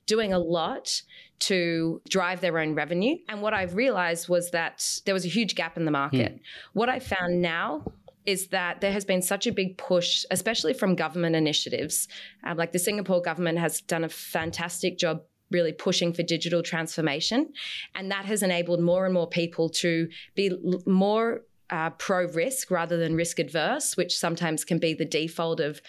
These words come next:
Speaker 1: not wanting to do th-, things too quickly.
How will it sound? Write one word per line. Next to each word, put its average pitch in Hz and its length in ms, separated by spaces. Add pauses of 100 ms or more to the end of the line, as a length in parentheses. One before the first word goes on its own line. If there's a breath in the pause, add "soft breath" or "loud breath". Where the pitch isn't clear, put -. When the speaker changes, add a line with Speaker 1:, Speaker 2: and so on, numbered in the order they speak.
(180 loud breath)
Speaker 1:
not 185 180
wanting 175 260
to 165 120
do 165 240
th-, - 120 (380)
things 165 240
too 175 180
quickly. 208 500